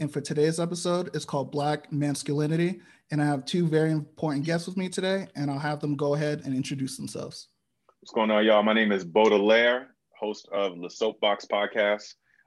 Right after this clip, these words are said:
Speaker 2: uh, available everywhere you listen to podcasts, author of My Journey Home, available everywhere you get books. Um,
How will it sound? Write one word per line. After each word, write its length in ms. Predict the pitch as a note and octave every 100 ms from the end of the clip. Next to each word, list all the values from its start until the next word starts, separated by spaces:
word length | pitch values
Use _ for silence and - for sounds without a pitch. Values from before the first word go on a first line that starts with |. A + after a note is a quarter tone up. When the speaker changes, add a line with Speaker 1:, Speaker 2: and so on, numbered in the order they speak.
| -
Speaker 2:
uh, 120 | D#2+ D#2+
available 340 | F2+ F2 F2
everywhere 320 | F#2 F#2 F#2
you 100 | F2+
listen 240 | F#2 - E2+
to 80 |
podcasts, 600 | G2 F#2 - F2+ F2 - - _ _ _ _ -
author 360 | E2 E2 F#2+ -
of 380 | F2 F2 E2
My 200 | F2 F2+
Journey 340 | E2+ F2 E2 D#2
Home, 360 | G#2 G2+ F#2 F2+ _ _ -
available 320 | F2 E2+ E2
everywhere 260 | E2+ E2 E2
you 100 | D#2+
get 200 | E2 D2
books. 360 | G2 - - - _ _ _ _ _ _ _ _ -
Um, 560 | D#2+ D#2 D2+ D2+ D2